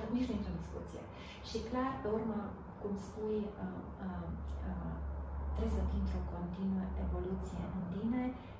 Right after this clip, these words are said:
evoluție, uh, uh, vorbesc din punctul de vedere a ce înseamnă, uh, financiar. Eu n-am avut norocul să-mi gestionez nimeni bugetul, încă-s la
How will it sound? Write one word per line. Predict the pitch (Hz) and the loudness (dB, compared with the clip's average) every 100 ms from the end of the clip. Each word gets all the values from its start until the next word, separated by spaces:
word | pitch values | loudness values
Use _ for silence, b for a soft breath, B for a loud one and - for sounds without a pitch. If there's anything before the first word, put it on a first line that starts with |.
| 190 | -2
evoluție, | 185 180 190 185 - 175 175 | 0 0 0 -2 -4 -4 -4
uh, | 175 - 185 170 170 156 - | -4 -4 -4 -4 -4 -4 -4
uh, | - - - 190 185 | -4 -6 -6 -2 0
vorbesc | 180 185 185 | 2 0 0
din | 185 185 | -2 -2
punctul | 185 185 | -2 -2
de | 175 175 | -2 -2
vedere | 175 180 175 185 | -2 -2 -4 -4
a | 180 170 - | -4 -4 -2
ce | 185 175 | -2 -2
înseamnă, | - 185 180 180 175 175 170 | -2 -2 -2 -2 -2 -2 -2
uh, | 170 175 - - - - - 190 185 | -2 -4 -8 -12 -12 -10 -2 0 0
financiar. | 170 170 - 170 170 190 - - - 190 | 0 0 -2 -4 -2 -2 -4 -6 -2 0
Eu | 180 190 | 2 4
n-am | 190 165 | 4 4
avut | 165 170 170 | 2 2 0
norocul | 170 170 170 - - | -2 -2 -6 -8 -4
să-mi | 165 165 165 165 165 | 2 4 4 4 0
gestionez | 170 180 175 175 170 185 | -2 -4 -2 -2 -2 -2
nimeni | 175 175 165 | -2 -2 -2
bugetul, | 165 165 185 190 214 233 | -2 0 0 0 4 4
încă-s | - 180 | 4 0
la | 170 | -2